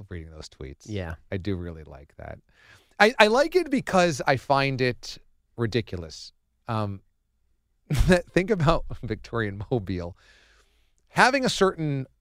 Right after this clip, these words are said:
Speaker 1: enough, a, a specific enough desire to listen to the show that she wants to keep coming back from war, but there's something that's driving her away, and she feels like she needs to call up to publicly break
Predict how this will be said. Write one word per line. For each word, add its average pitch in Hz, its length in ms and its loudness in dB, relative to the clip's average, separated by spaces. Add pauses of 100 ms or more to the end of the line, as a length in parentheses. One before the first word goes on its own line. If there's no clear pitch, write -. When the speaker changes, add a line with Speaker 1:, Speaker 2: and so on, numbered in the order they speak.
Speaker 1:
enough, 135 420 2
a, 131 160 2
a 120 80 0
specific 247 540 -2
enough 185 440 0 (840)
desire 143 680 6
to - 120 0
listen 135 300 2
to 113 60 -2
the 101 100 -2
show 90 400 0
that 95 180 0
she 117 200 0
wants 135 320 4
to 151 60 -2
keep - 180 -2
coming 113 260 -2
back 104 240 2
from 98 220 -6
war, 90 180 0
but 92 200 -2
there's 120 200 2
something 190 400 2
that's 160 160 0
driving 135 320 2
her 123 140 4
away, 117 360 4 (280)
and 127 120 -2
she 226 180 0
feels 226 260 0
like 190 120 2
she - 140 -4
needs 165 220 0
to 135 140 0
call 175 500 2
up 156 220 0
to - 120 -6
publicly 143 460 2
break 135 580 2